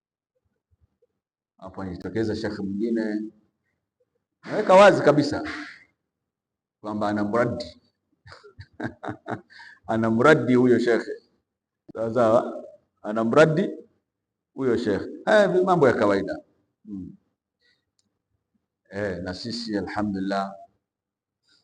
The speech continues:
YouTube ya hapa Al Gharb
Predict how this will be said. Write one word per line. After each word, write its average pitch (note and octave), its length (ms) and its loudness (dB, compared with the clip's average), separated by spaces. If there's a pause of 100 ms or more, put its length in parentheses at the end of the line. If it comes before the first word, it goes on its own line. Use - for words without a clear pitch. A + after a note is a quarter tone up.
(1700)
YouTube G#2 520 -2
ya G2 60 4
hapa F#2+ 160 -2
Al F#2 200 -2
Gharb G2+ 200 -4